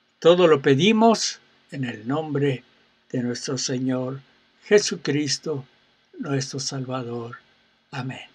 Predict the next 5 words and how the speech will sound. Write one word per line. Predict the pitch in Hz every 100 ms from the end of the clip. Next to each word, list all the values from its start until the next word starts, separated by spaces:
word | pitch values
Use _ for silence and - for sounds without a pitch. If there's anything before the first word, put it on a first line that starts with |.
| _ _ _ _ _ _ _ _ _ - -
Amén. | 139 117 - - _ _ _ _ _ _ _
Sigan | - - 214 220 185
orando, | 165 151 180 175 170
hermanos, | 165 170 170 160 156 139 - _ _ _
por | - 175 170 165 143